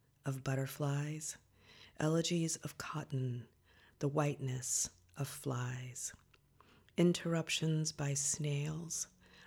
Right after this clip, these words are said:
a lie's guarantee, the hope of succotash, a chorus of hominy. Permission of the persimmon, observations by the spine,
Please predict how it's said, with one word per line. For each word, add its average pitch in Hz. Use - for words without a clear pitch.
a 147
lie's 143
guarantee, 143
the 143
hope 151
of 135
succotash, 151
a 135
chorus 147
of 139
hominy. 151
Permission 185
of 156
the 160
persimmon, 135
observations 143
by 131
the 135
spine, 127